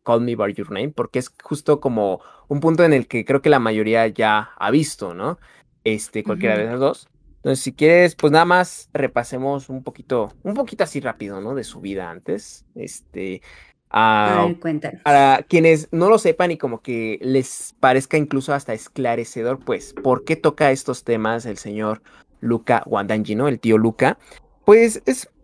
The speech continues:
Speaker 1: debido a de que justamente él, ah, vivió una infancia nómada,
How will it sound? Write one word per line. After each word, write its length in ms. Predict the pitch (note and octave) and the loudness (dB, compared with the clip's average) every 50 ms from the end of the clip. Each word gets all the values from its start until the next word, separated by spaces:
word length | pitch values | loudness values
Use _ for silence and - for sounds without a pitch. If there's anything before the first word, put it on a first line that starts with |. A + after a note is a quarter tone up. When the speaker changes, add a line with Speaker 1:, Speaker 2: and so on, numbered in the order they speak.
| _ - | _ 0
Speaker 1:
debido 340 | B3 C#4 C4+ B3 A3 G#3+ | 2 2 2 4 4 4
a 40 | A3+ | 4
de 100 | A3+ G#3 | 2 2
que 100 | - D3 | 0 -4
justamente 720 | - E3+ D#3+ - F3 E3 D3 C3 A#2 - A2 G#2+ A2 - - _ _ _ _ _ - | -6 -6 -6 -4 -4 -4 -4 -4 -4 -6 -6 -6 -6 -8 -14 _ _ _ _ _ -2
él, 580 | B2 A#2 A2+ A2 A2 A2 A2 G#2+ A2 A2 G#2 - _ | 0 2 2 4 4 4 2 2 0 -2 -4 -6 _
ah, 300 | G#2 G#2+ G#2 G#2 G#2 G2+ G2+ | -8 -6 -4 -4 -4 -4 -2
vivió 320 | A2+ A2+ A#2 A#2 A#2+ B2 | 0 2 4 6 6 6
una 520 | A#2+ B2 A#2+ A#2+ B2 B2 B2 A#2+ A#2 G#2+ G#2 | 6 4 4 2 0 0 0 0 0 0 -2
infancia 800 | G#2 G2+ G2+ - F#2+ F#2+ - - - B2 A#2 A2+ G2 - - _ _ _ _ - | -4 -6 -8 -8 -10 -12 -12 -10 -6 -4 -4 -4 -4 -6 -10 _ _ _ _ -20
nómada, 600 | - G#2 G#2+ G2+ F#2+ E2 D#2+ - - - - | -18 -14 -12 -10 -10 -10 -10 -10 -12 -14 -16